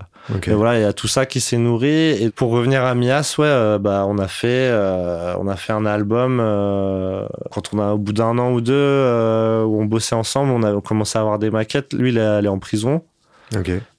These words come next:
Speaker 2: Du coup, ça a mis un, pas, pas très longtemps, mais ça a mis un peu un coup d'arrêt aussi. Et, euh, il a beaucoup écrit aussi en prison.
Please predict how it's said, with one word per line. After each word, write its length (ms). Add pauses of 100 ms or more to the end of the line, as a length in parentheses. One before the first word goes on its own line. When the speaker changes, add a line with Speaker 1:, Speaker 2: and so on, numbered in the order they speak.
Speaker 2:
Du 80
coup, 120
ça 180
a 60
mis 120
un, 280
pas, 180
pas 120
très 180
longtemps, 280
mais 120
ça 180
a 60
mis 80
un 140
peu 120
un 160
coup 220
d'arrêt 480
aussi. 340 (680)
Et, 280
euh, 520
il 120
a 80
beaucoup 320
écrit 320
aussi 260
en 80
prison. 540